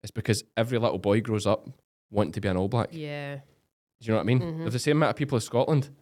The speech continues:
Speaker 2: Mm-hmm.
Speaker 1: but there's a big gulfing class in terms of the rugby. Uh, and,
Speaker 2: Yeah.
Speaker 1: and, and that's why.
Speaker 2: Do you believe in natural talent?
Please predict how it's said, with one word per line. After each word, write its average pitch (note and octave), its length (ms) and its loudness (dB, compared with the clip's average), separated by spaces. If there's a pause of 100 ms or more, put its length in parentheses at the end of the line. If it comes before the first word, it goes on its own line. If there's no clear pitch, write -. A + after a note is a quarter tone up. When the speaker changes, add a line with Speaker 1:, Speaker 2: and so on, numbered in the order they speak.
(100)
Speaker 2:
Mm-hmm. D#3+ 240 -10 (160)
Speaker 1:
but - 80 -6
there's F#2 120 -2
a G2 40 -2
big A2+ 200 0
gulfing A2 340 0
class G2+ 320 -2
in G2+ 80 -6
terms G#2 260 0
of F2 40 -6
the F2 120 -4
rugby. A2+ 240 -2 (580)
Uh, - 40 -12 (440)
and, - 120 2
Speaker 2:
Yeah. D3+ 240 2
Speaker 1:
and, - 140 0
and G#2+ 160 0
that's A#2 200 0
why. A2+ 200 4 (480)
Speaker 2:
Do A#3+ 100 -4
you C4 140 2
believe B3+ 360 0
in G#3+ 140 -2
natural F#3+ 500 0
talent? F#3 560 0